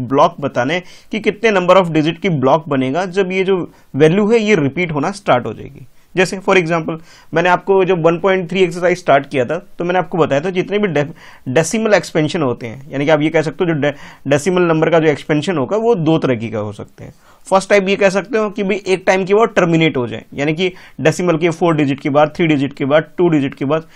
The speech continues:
यानी कि पर्टिकुलर सर्टेन डिजिट के बाद डिवीजन कंप्लीट हो जाएगा और भी आप कह सकते हो रिमाइंडर ज़ीरो हो जाएगा, ठीक है। अच्छा,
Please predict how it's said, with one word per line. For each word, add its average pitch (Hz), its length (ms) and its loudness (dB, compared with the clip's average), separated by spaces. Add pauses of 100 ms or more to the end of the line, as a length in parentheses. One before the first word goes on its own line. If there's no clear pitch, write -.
(180)
यानी 202 140 0
कि 233 100 -2
पर्टिकुलर 214 500 0
सर्टेन 190 400 2
डिजिट 165 280 -2
के 170 140 0
बाद 165 240 2
डिवीजन 156 480 0
कंप्लीट 147 400 -2
हो 160 80 2
जाएगा 156 360 0 (300)
और 196 280 4
भी 196 200 0 (220)
आप 160 140 2
कह 175 100 2
सकते 180 260 -2
हो 208 60 4
रिमाइंडर 165 360 2
ज़ीरो 143 280 -2
हो 113 100 -4
जाएगा, - 460 -18 (220)
ठीक 233 120 -8
है। - 80 -16 (460)
अच्छा, 135 240 0